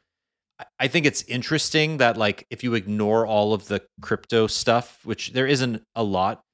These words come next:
in there, this is just a very well-made mid-range Android phone with very disappointing cameras, similar to the Essential phone.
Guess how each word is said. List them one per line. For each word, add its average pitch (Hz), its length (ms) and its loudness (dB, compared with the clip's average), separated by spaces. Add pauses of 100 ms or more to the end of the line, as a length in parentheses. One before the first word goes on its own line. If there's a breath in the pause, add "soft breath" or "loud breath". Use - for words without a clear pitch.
(160)
in 127 160 -4
there, 139 340 0 (300)
this 123 180 0
is 117 60 -6
just 127 200 0
a 117 100 2
very 104 680 2 (120)
well-made 98 640 0
mid-range 92 460 -4
Android 98 380 -4
phone 131 460 -6 (300)
with 95 140 -4
very 98 220 -2
disappointing 92 560 -8
cameras, 113 520 -4
similar 98 380 -4
to - 160 -8
the 98 220 -6 (220)
Essential 101 640 -4 (120)
phone. 127 340 -2